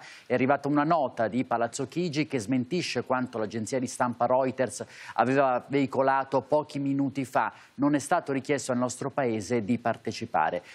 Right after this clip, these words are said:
Ma come evolve la situazione? Che cosa stiamo rischiando? Proviamo a rispondere a questa e altre domande, poi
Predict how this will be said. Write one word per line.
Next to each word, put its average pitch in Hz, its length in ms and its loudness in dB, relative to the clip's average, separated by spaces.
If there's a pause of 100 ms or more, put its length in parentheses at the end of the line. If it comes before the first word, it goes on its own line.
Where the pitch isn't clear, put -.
(160)
Ma 127 160 2
come 180 260 2
evolve 147 300 0
la 139 80 2
situazione? 143 580 -2
Che - 160 -6
cosa 127 220 -2
stiamo 127 320 -2
rischiando? 160 520 0
Proviamo 131 360 2
a - 20 2
rispondere 110 600 -2
a 107 120 0
questa - 480 -2
e 98 120 -2
altre 104 220 0
domande, 104 440 0
poi 107 200 2